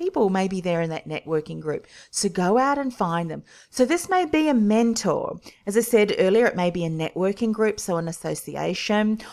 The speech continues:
or it may be in that professional development course that you're doing. There may be people who are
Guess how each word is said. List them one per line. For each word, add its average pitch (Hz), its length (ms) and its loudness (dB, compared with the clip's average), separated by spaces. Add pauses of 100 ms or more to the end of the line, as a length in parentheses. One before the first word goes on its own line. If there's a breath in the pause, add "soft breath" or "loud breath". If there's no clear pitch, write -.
(180 loud breath)
or 180 560 6
it 165 140 0
may 165 280 -2
be 165 300 -4
in 160 240 -6
that 156 220 -6
professional 156 480 -8
development 190 920 -2 (280 soft breath)
course 196 340 0
that - 220 -4
you're 180 180 0
doing. 180 400 0
There 175 100 -2
may 165 140 -4
be 165 140 -6
people 196 440 -4
who 175 220 -2
are 151 260 -2